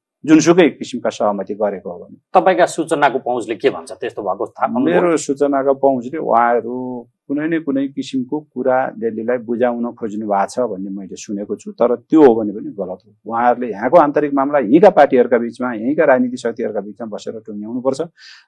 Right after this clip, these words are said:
Speaker 1: बाह्य शक्तिलाई यस्ता मामलामा चलखेल गर्न दिनु हुँदैन।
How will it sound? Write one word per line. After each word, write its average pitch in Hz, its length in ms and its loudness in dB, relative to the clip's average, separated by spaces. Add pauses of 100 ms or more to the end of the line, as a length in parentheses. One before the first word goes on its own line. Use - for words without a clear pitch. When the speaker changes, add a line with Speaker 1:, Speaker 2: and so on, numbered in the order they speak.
(120)
Speaker 1:
बाह्य 120 420 4
शक्तिलाई 139 420 -2 (120)
यस्ता - 220 0
मामलामा 113 640 -2 (100)
चलखेल 117 280 -2
गर्न 104 240 -6
दिनु 101 220 -12
हुँदैन। - 280 -20